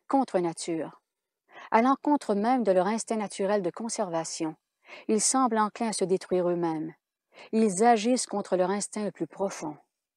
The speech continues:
Lorsqu'ils se trouvent abattus par les coups redoutables que leur inflige l'alcool, la grâce de Dieu peut pénétrer en eux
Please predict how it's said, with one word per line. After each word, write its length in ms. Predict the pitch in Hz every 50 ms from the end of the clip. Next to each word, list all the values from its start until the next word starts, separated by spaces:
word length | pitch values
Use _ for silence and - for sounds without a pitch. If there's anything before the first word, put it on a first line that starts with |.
| _ _ _ _ _ _ _ _ _ _ _ _ _ _ _ _ _ _ _ _ _ _ -
Lorsqu'ils 400 | 214 240 226 - - - 233 202
se 160 | - - 220
trouvent 260 | - - 220 208 196
abattus 560 | 208 180 202 196 185 - - - 208 190 170 - -
par 160 | 185 - 185
les 100 | 180 180
coups 300 | - - - 202 185 190
redoutables 720 | 233 240 196 214 196 - - 208 214 208 170 170 170 165
que 120 | - - 180
leur 140 | 170 165
inflige 400 | 170 190 196 - - 190 190 165
l'alcool, 540 | 165 160 156 160 - - 196 208 214 214 202 - - - - - - - - -
la 140 | 196 196
grâce 320 | 185 214 226 247 247 208 185
de 100 | 202 202
Dieu 220 | 180 196 247 240
peut 140 | - - 185
pénétrer 500 | - - 247 240 214 - - 196 185 180
en 120 | 175 170 170 170
eux 160 | 170 185